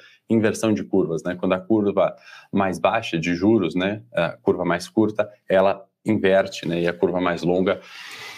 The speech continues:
embica pra baixo, essa é a condição. Na sexta-feira, a de dois anos igualou a de trinta anos, né? Então, assim, você não tem diferença aplicar para dois anos ou aplicar pra trinta anos,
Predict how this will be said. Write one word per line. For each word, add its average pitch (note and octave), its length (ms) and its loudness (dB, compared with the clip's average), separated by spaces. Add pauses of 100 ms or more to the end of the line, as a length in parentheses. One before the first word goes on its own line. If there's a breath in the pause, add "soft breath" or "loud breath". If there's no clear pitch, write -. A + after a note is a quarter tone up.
(260 loud breath)
embica C3 360 4
pra A2+ 160 2
baixo, B2 480 -2
essa A2+ 340 -2
é G#2+ 40 0
a G#2+ 40 -6
condição. A#2 580 0
Na B2+ 180 2
sexta-feira, B2+ 720 0
a G2 60 2
de G2+ 140 0
dois G2 380 2
anos D3 480 0
igualou G#2+ 400 2
a A2+ 60 0
de A2 140 -4
trinta B2 420 0
anos, F2+ 400 0
né? F#2 80 -6
Então, G2 240 -4
assim, F#2+ 260 -6
você F2 220 -4
não G#2+ 160 -2
tem G#2 180 0
diferença F#2+ 580 0
aplicar F2 640 -4
para F2 180 2
dois E2+ 320 -2
anos G#2+ 480 -2
ou G2 180 2
aplicar - 340 -4
pra G2 160 -2
trinta G2+ 300 -4
anos, C3 440 -4